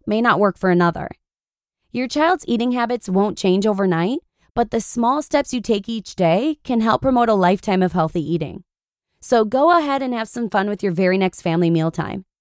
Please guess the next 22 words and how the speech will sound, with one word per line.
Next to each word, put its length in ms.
Try 220
taking 320
turns 320
telling 240
a 60
story 320
at 100
tonight's 340
dinner 260
table, 420
or 340
put 120
a 60
little 220
effort 280
into 200
presenting 460
your 100
child's 320
breakfast 440
tomorrow 280
morning. 400